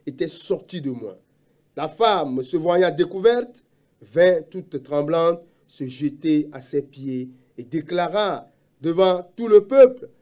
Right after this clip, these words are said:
pourquoi elle l'avait touché et comment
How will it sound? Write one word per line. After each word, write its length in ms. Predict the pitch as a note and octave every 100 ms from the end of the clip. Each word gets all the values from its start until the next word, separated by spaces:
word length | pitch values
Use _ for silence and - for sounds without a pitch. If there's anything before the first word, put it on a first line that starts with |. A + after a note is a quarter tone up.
| _ -
pourquoi 600 | F#3+ F#3 F3+ D#3 D3+ C#3+ _ _ _ -
elle 120 | B2+
l'avait 680 | C#3 C#3 C3+ D#3 D#3 D#3 -
touché 580 | F#3 E3+ - B2 B2+ F3+ - _ _ _
et 300 | C#3+ D3 D3 D3
comment 520 | F3+ A#3 B3+ A#3+